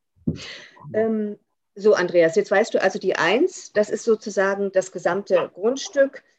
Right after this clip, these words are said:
Speaker 2: mit Haus.
Speaker 1: Ja.
Speaker 2: Ja, das sind sozusagen alle Bestandteile von dir.
Speaker 1: Mhm.
Speaker 2: Und das ist wie, wie das übergeordnete Lebensthema.
Speaker 1: Mhm.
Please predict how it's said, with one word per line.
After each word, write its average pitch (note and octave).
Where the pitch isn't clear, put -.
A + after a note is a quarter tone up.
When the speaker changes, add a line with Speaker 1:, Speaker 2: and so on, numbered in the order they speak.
Speaker 2:
mit A3
Haus. D#3
Speaker 1:
Ja. D#3
Speaker 2:
Ja, A3
das G#3
sind G#3+
sozusagen G3
alle F#3+
Bestandteile G3
von F3
dir. G3+
Speaker 1:
Mhm. D#3
Speaker 2:
Und G#3+
das G#3+
ist -
wie, A3
wie G#3+
das G3
übergeordnete G#3+
Lebensthema. F#3
Speaker 1:
Mhm. G#3+